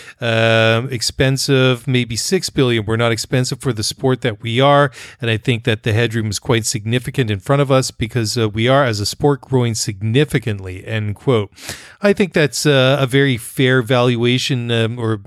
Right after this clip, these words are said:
you know, um, observation, I should say, by, by, by Voles, that, that a billion dollars, although we're saying, "Wow, a billion dollar team," like,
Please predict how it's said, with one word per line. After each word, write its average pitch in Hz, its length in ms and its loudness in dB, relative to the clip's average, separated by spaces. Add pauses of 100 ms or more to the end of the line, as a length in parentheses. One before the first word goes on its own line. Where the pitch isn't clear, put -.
(120)
you 127 120 -2
know, 110 300 -2
um, 107 300 0 (440)
observation, 127 720 0
I 104 60 -2
should 104 220 -8
say, 110 180 -2
by, 104 240 -2
by, 110 280 -2
by 107 200 0
Voles, 110 560 -2
that, 107 340 -2 (360)
that 135 120 2
a 123 60 2
billion 147 460 2
dollars, 135 560 2
although 127 240 2
we're 127 160 0
saying, 131 260 0
"Wow, 202 280 0
a 151 60 0
billion 180 420 0
dollar 160 360 0
team," 160 240 -2
like, 123 220 -2